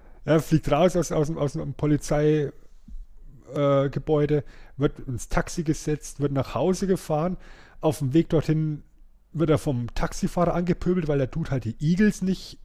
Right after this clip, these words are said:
packt, die da gerade im Radio laufen. Und sagt, „Hey, kannst du mal was anderes reinlegen? Ich, ich hasse diese verdammten Eagles.“ Da flippt der Taxifahrer komplett aus und setzt ihn aus.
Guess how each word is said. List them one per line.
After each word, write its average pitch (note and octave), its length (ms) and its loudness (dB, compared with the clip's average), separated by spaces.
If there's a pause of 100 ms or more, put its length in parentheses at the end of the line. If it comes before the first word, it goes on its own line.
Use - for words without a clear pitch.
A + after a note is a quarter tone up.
(140)
packt, - 500 -4
die F#3 80 0
da E3+ 140 2
gerade E3 220 2
im E3 120 -2
Radio E3+ 300 2
laufen. E3+ 420 -2 (380)
Und D3+ 100 -6
sagt, C#3+ 160 -2
„Hey, C#3+ 140 0
kannst - 240 -4
du D#3+ 40 -2
mal C#3 160 2
was C3+ 160 0
anderes D#3+ 580 -2
reinlegen? D#3+ 360 -2
Ich, - 220 -6
ich - 180 -6
hasse D3+ 200 -2
diese E3 180 -4
verdammten E3+ 360 -2
Eagles.“ F3+ 420 0 (440)
Da C#3+ 100 4
flippt - 240 0
der B2 120 0
Taxifahrer F3+ 640 2
komplett F3+ 340 -4
aus F3+ 240 0
und D3+ 60 -4
setzt - 320 -2
ihn G#2 80 -6
aus. F#3+ 460 0